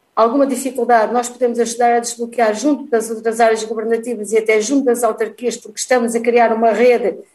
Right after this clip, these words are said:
cada vez mais próxima com as autarquias. Temos um programa de capacitação de técnicos municipais, temos uma rede de, de, de gabinetes de apoio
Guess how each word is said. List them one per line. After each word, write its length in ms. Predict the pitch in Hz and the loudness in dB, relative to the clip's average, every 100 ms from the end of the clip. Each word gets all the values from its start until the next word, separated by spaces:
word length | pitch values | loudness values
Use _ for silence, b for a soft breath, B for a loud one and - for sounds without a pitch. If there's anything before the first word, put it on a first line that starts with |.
| 196 | -2
cada 160 | 233 | 0
vez 160 | 226 220 | 2 -2
mais 280 | 233 226 233 | 0 -2 -2
próxima 520 | 233 220 208 214 202 202 | 0 0 0 -4 -6 -6
com 140 | 202 | -4
as 120 | 226 220 | -2 0
autarquias. 540 | 214 214 - 247 233 | 0 -2 -6 -4 -2
Temos 240 | 233 208 | -4 -4
um 100 | 214 | -6
programa 420 | 214 208 214 220 202 | -6 -6 -2 -2 -2
de 60 | |
capacitação 800 | 202 208 202 - 202 202 - 196 | -4 -6 -6 -8 -6 -6 -6 -6
de 40 | |
técnicos 300 | 196 190 - | -4 -6 -8
municipais, 720 | 196 202 196 - - 208 226 226 B B B - | -10 -8 -6 -8 -4 2 2 0 B B B -2
temos 240 | 233 220 | 0 2
uma 160 | 233 220 | 2 2
rede 220 | 220 214 | 2 2
de, 180 | 214 202 | 2 2
de, 300 | 208 208 202 | 2 0 0
de 120 | 208 | 0
gabinetes 480 | 214 208 208 208 - | 0 0 -2 -4 -6
de 80 | |
apoio 560 | 208 208 202 202 196 - | -6 0 2 2 0 -6